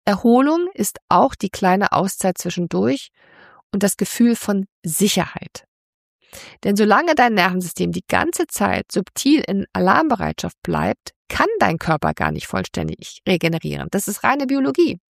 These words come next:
Dein Körper ist nicht dafür gemacht, in Anspannung zu regenerieren. Und das bedeutet auch, du brauchst nicht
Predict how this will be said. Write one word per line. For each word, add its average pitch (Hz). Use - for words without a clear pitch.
Dein 202
Körper 247
ist -
nicht 277
dafür 220
gemacht, 190
in -
Anspannung 226
zu 214
regenerieren. 214
Und 220
das 226
bedeutet 247
auch, 185
du 202
brauchst 247
nicht 254